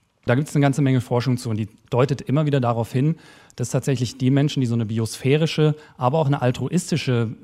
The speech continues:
Wertorientierung haben oder Motivlage, dass das die sind, die auch am ehesten sich für Umweltschutz einsetzen, am ehesten auch an globalen Gerechtigkeitsfragen und eben auch an globalem Umweltschutz und so weiter und so fort interessiert sind. Das kann man auf der Datenlage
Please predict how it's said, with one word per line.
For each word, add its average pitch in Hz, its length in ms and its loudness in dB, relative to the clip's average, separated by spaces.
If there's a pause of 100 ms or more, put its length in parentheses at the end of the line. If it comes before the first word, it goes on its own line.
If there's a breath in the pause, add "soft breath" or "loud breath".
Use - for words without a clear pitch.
(160)
Wertorientierung 113 1040 -2
haben 110 340 -2 (400 soft breath)
oder 110 140 -2
Motivlage, 131 600 -2
dass 127 180 -4
das 151 240 -2
die 160 160 0
sind, 170 300 2 (320 soft breath)
die 135 140 2
auch 135 120 2
am 131 140 0
ehesten 139 540 0
sich 117 340 -6
für - 100 -8
Umweltschutz 127 440 -4
einsetzen, 139 520 -2
am 123 120 -2
ehesten 123 400 0
auch 113 420 0 (320 soft breath)
an 113 360 -4
globalen 123 380 4
Gerechtigkeitsfragen 113 960 -2
und 104 100 -2
eben 113 140 -4
auch 107 140 -4
an 107 140 -4
globalem 104 540 -2 (120)
Umweltschutz 113 600 -4
und 113 100 -8
so 101 60 -8
weiter 104 200 -4
und 104 80 -4
so 90 80 -10
fort 107 200 -6 (600 soft breath)
interessiert 135 580 0
sind. - 400 -14 (300)
Das 127 120 -4
kann 135 120 0
man 131 60 2
auf 113 100 -2
der 120 100 -2
Datenlage 113 580 0